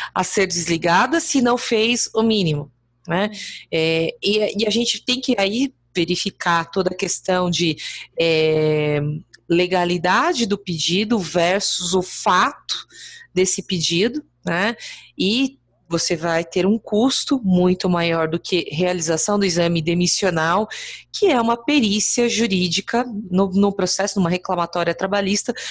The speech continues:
pra que você possa entender se aquela pessoa de fato está inapta ou se ela está apta. Se está apta, ela vai responder judicialmente por litigância de má-fé, entre outros,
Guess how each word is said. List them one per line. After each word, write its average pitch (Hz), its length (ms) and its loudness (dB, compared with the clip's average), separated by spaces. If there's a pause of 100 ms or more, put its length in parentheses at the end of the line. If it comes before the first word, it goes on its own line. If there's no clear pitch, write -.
(220)
pra 220 80 -4
que 220 140 -2
você 220 260 0
possa 214 460 0
entender 233 800 2 (240)
se - 140 -2
aquela 202 220 -2
pessoa 196 400 0
de 220 160 0
fato 196 680 -2
está 196 340 0
inapta 190 720 0 (340)
ou 277 160 2
se 269 120 0
ela 254 120 2
está 226 400 2
apta. - 300 -10 (220)
Se - 100 0
está 285 400 4
apta, 180 320 -2 (500)
ela - 120 -2
vai 208 120 2
responder 247 840 0
judicialmente 202 1040 0
por 190 220 -2
litigância 180 500 0
de 175 140 -4
má-fé, 233 420 0
entre 262 280 0
outros, - 360 -2